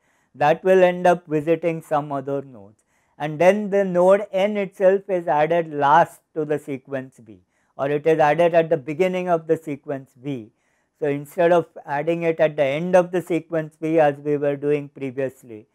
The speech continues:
we will add it to the beginning of the sequence. So, in this case the nodes in V will actually appear in the order in which D F S was completed for that node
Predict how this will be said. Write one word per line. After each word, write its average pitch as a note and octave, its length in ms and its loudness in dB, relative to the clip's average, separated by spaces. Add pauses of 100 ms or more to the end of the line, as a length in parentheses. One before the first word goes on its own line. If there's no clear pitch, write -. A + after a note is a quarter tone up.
(320)
we C#3 100 -2
will C#3+ 220 0
add D3+ 200 0
it E3 200 4
to D#3+ 100 2
the D#3 100 2
beginning D3 540 -4
of A#2+ 220 -10
the A2 100 -20
sequence. - 540 -20 (500)
So, D#3+ 60 8
in D3+ 120 4
this G3 220 6
case G#3 300 4 (200)
the F3+ 140 0
nodes E3+ 440 2
in F#3+ 260 -4
V F#3 240 4
will F#3 240 4
actually F#3 460 2
appear F3 420 4
in E3+ 260 -2
the E3 80 2
order D#3 640 0 (340)
in D#3 220 -6
which E3 320 -2
D D3+ 180 0
F E3 160 4
S F3 240 2
was E3 200 2 (100)
completed F3 840 2
for D3 200 -2
that C3 280 -6
node A#2+ 360 -18